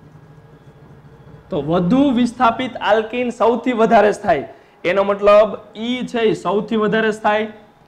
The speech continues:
પછી ડી, પછી સી, પછી B, અને લાસ્ટમાં આવશે એ. કારણ કે એનો એક હાઇડ્રોજન વિસ્થાપિત છે નહીં, એક વિસ્થાપન. જો આમાં બધા hydrogen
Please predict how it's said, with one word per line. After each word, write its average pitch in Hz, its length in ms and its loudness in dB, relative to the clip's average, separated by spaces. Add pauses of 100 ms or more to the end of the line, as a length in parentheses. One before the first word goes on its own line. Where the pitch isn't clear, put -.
(140)
પછી 156 320 -4
ડી, 220 640 -2 (880)
પછી 202 340 -6
સી, 226 560 -4 (600)
પછી 160 320 -4
B, 226 540 -4
અને 151 200 -8
લાસ્ટમાં 175 680 -4
આવશે 165 380 -6 (300)
એ. 151 400 -2 (480)
કારણ 156 180 -4
કે 160 100 -6
એનો 185 320 0
એક 190 320 -6
હાઇડ્રોજન 190 580 2
વિસ્થાપિત 180 680 -2
છે 180 580 0 (480)
નહીં, 214 360 4 (340)
એક 247 220 0
વિસ્થાપન. 214 600 2
જો 190 160 0
આમાં 226 220 0
બધા 220 320 2
hydrogen 240 560 4